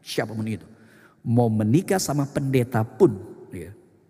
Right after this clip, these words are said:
pasti ada miskomunikasi.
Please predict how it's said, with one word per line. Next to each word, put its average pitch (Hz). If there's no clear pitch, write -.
pasti 185
ada 113
miskomunikasi. 95